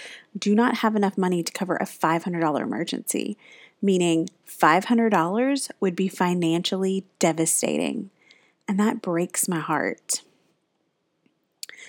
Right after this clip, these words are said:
So let's talk about a few ways you can build up your fund quickly.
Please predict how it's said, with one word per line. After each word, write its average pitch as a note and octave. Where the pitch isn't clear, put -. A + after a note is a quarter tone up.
So G#3+
let's B3
talk G#3+
about F#3+
a F3+
few F3+
ways D#3+
you F3
can F3
build E3
up E3+
your E3+
fund D#3
quickly. -